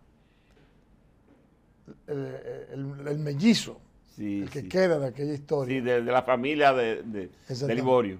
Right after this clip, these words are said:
Speaker 1: Exactamente, que supuestamente recibió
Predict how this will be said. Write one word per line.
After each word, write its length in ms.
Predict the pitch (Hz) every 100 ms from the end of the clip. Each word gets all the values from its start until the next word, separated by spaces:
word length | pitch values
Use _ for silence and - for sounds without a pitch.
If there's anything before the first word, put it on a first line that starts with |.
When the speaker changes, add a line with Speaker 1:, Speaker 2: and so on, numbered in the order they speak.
| - _
Speaker 1:
Exactamente, 760 | 139 131 156 139 131 120 117 - -
que 280 | - 131 127
supuestamente 720 | 117 120 139 139 139 143 139
recibió 800 | 131 131 123 120 127 139 135 120